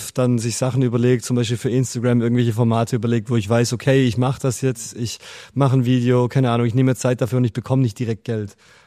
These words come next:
Weil ich bekomme ja nur Geld, wenn ich eine Kooperation dann hab, aber die ist ja auch im Endeffekt dann nur zustande gekommen, weil ich dann die Reichweite hatte oder irgendwie, keine Ahnung, interessanten Content hatte und dann die Brand auf einen zukommt. Aber es ist oft der Gedanke, dass ich weiß, ich arbeite jetzt vielleicht eine ganze Woche nur für Content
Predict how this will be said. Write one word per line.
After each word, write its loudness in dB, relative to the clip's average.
Weil 0
ich -2
bekomme 0
ja 2
nur 4
Geld, 4
wenn 0
ich 4
eine 0
Kooperation -2
dann 0
hab, 0
aber -4
die -2
ist -2
ja 4
auch 2
im 0
Endeffekt 0
dann 4
nur 4
zustande 0
gekommen, 0
weil 4
ich -2
dann 0
die -2
Reichweite 0
hatte -2
oder 0
irgendwie, 0
keine 0
Ahnung, 2
interessanten 0
Content 4
hatte 2
und 2
dann 4
die 2
Brand 2
auf -4
einen 0
zukommt. -2
Aber 0
es -4
ist -6
oft 2
der 0
Gedanke, 0
dass 0
ich -4
weiß, 2
ich -10
arbeite 2
jetzt -6
vielleicht -2
eine 0
ganze 0
Woche 2
nur 4
für -4
Content -2